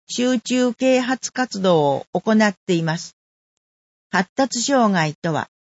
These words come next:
自閉症、アスペルガー症候群などの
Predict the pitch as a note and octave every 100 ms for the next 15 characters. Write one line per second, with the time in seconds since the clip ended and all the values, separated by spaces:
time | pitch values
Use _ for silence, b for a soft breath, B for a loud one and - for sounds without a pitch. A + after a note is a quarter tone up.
0 | _ _ _ - E3+ F#3+ A3 B3 A#3+ A3+
1 | A#3+ A3+ - - _ _ F#3+ - - C4
2 | C4+ B3+ B3+ B3 A#3 B3+ A#3+ A#3+ B3+ B3
3 | G3 D#3 D#3+ D#3+ F#3+ E3+ C#3+ D3+